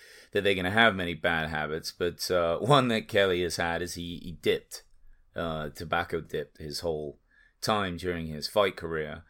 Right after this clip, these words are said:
And, uh, and after he quit fighting, he wanted to quit dipping as well and started smoking, which I thought,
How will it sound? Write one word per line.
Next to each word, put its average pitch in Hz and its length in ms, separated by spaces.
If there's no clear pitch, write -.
And, 87 460
uh, 87 480
and 85 240
after 113 400
he 98 400
quit - 320
fighting, 82 480
he 82 80
wanted 92 380
to 85 440
quit - 280
dipping 104 360
as 85 100
well 98 140
and 85 120
started 98 320
smoking, 120 540
which 95 200
I 90 100
thought, 92 460